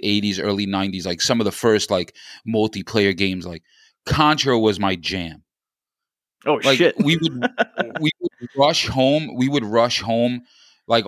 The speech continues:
Speaker 1: off the bus back home in New York and, like, "Oh, who's first player? Who's second player? Let's go blow this shit up," type of thing.
Speaker 3: <laughs>
Speaker 1: And so I would say, like, five would be Contra. Um,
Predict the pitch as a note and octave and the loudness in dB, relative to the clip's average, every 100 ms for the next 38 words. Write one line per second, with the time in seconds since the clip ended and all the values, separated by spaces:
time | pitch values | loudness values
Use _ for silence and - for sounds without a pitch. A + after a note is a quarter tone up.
0 | - A#2+ - A#2 G2 A2+ A#2 B2 - A2+ | 2 2 2 -4 0 2 4 2 -2 -4
1 | A#2 B2 A2+ A2 G#2+ G#2 A#2 A2+ G2+ G2+ | -4 -4 -4 -2 -2 0 0 0 -4 -4
2 | G#2 D#3+ D#3+ D#3+ D3 - D#3 D3+ D3+ C#3+ | -4 0 2 4 2 0 0 2 0 2
3 | C3 C#3+ D3+ - B2 C#3+ B2+ B2 B2+ - | 0 0 -2 -2 -2 0 2 2 0 2
4 | C3 A#2 - _ _ _ - C3 C3 B2+ | 2 2 -4 _ _ _ -8 0 0 0
5 | - C3+ A#2+ A#2 - F3+ - G3+ B2+ A#2+ | -2 0 0 0 -2 -14 -10 -2 -2 -2
6 | - A2+ G#2 G2 - - _ - - _ | -4 -4 -4 -6 -12 -16 _ -18 -18 _
7 | C3+ B2 B2 - C3 B2+ - E3 E3+ F3+ | 0 0 0 0 2 2 2 2 2 2
8 | D#3+ C3+ A#2+ - - A#2 C3 B2+ A#2 A2 | 4 2 0 -6 -2 2 4 4 0 -4
9 | G2+ G2+ A2+ A2+ A2 A2+ A2 G#2+ _ _ | -8 -4 -2 0 -2 0 0 0 _ _
10 | _ _ - A2 G#2 G#2 G#2 | _ _ -2 2 4 4 2